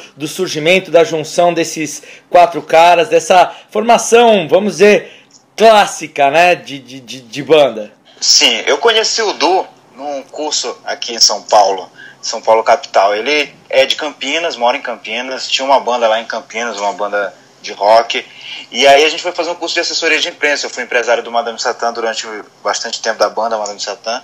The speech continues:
Speaker 2: E aí nesse curso de assessoria, assim, era noventa por cento da turma era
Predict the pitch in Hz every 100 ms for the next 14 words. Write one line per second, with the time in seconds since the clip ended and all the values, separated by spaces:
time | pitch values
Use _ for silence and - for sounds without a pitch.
0 | _ - - - - _ - 117 139 139
1 | 151 175 180 - - 180 - 180 180 170
2 | 180 175 185 185 - 135 113 107 123 139
3 | 135 180 190 175 - 175 170 165 160 180
4 | 185 175 165 165 151 -